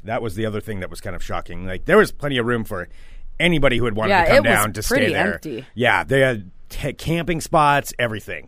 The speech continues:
Speaker 1: Like, there was so much room. Um, but, you know, we, we walked around. It was cool. You walked down by the river,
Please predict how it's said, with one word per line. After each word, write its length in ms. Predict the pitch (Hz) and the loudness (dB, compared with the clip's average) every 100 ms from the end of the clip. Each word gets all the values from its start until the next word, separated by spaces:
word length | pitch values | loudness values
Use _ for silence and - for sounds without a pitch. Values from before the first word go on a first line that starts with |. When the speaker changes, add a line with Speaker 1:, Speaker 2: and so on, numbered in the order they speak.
| - | -8
Speaker 1:
Like, 200 | 101 90 | -8 -4
there 80 | 127 | -6
was 100 | 117 | -4
so 220 | - 143 | -2 0
much 200 | 110 - | 0 -4
room. 260 | 104 82 76 - - - - - | -8 -8 -12 -18 -20 -20 -18 -6
Um, 420 | 107 104 98 101 | -2 0 -2 -6
but, 420 | 120 113 175 139 - - - - - | -8 2 4 4 -2 -18 -20 -18 -4
you 120 | 156 | 2
know, 80 | 135 | 4
we, 140 | 147 | 4
we 140 | 135 131 | 2 4
walked 220 | 165 170 | 4 4
around. 260 | 143 143 135 | 4 4 2
It 40 | |
was 100 | 101 | 2
cool. 240 | 214 214 | 6 8
You 80 | 185 | 8
walked 180 | 139 117 | 6 4
down 140 | 139 123 | 2 4
by 100 | 104 | 2
the 80 | |
river, 460 | 127 180 165 165 | 4 6 8 6